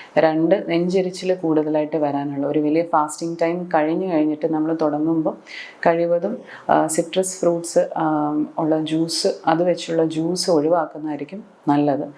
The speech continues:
പുളിയില്ലാത്ത തൈര് കൂടുതലായിട്ട് എടുക്കുന്നത് നല്ലതായിരിക്കും. അതേപോലെ, ആ, വറുത്തതും പൊരിച്ചതുമായിട്ടുള്ള ആഹാരം കോമൺ ആയിട്ട് എടുക്കുന്നത് കണ്ടുവരുന്നുണ്ട്. അത് ഒഴിവാക്കുന്നതായിരിക്കും നല്ലത്. ആഴ്ചയിൽ ഒന്നോ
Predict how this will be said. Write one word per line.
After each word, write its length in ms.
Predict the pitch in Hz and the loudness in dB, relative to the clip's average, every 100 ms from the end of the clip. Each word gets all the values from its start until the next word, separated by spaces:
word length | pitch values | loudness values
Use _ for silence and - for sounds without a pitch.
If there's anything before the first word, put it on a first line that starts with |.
| - - - | -20 -18 0
പുളിയില്ലാത്ത 680 | 226 240 220 196 196 196 208 | 2 2 0 0 -2 -4 -8
തൈര് 300 | 170 160 165 | -6 -4 -6
കൂടുതലായിട്ട് 640 | - 165 160 156 151 156 156 | -6 -2 0 2 2 0 -2
എടുക്കുന്നത് 520 | 139 139 147 147 226 - - - - | -4 -2 -2 -2 -4 -8 -16 -16 2
നല്ലതായിരിക്കും. 800 | 147 143 156 151 131 127 - 269 - - - - - | 4 4 4 2 0 -2 -6 -8 -10 -20 -20 -14 -2
അതേപോലെ, 680 | 160 160 160 156 147 147 147 - | 2 2 2 -2 -2 -4 -6 -8
ആ, 340 | 151 143 139 139 135 139 - - - - | -4 -2 0 0 -2 -4 -10 -20 -16 -8
വറുത്തതും 600 | 151 156 151 170 160 160 | 0 0 2 2 4 2
പൊരിച്ചതുമായിട്ടുള്ള 880 | 156 147 143 151 147 143 143 139 143 - - - | 0 -2 -2 -2 0 -2 -2 -2 -2 -4 -20 -2
ആഹാരം 540 | 156 151 151 143 151 156 - | 0 2 -2 -2 -4 -6 -4
കോമൺ 340 | 151 151 156 | 0 2 2
ആയിട്ട് 180 | 156 147 | 2 0
എടുക്കുന്നത് 480 | 143 143 151 151 151 | -2 -2 0 0 0
കണ്ടുവരുന്നുണ്ട്. 720 | 143 139 139 131 139 139 139 180 - - | -2 0 0 -2 -4 -2 -2 -4 -6 -2
അത് 160 | 180 | 0
ഒഴിവാക്കുന്നതായിരിക്കും 1200 | 190 175 190 190 165 - 165 160 147 139 139 277 - - - - - | 2 0 0 0 0 -4 -4 -2 -2 -4 -6 -10 -12 -20 -18 -12 0
നല്ലത്. 460 | 147 139 143 139 202 - | 2 4 0 -2 -6 -2
ആഴ്ചയിൽ 580 | 190 185 190 190 196 196 | 0 2 0 -2 -4 -2
ഒന്നോ 420 | 185 180 190 185 | -4 -4 -6 -8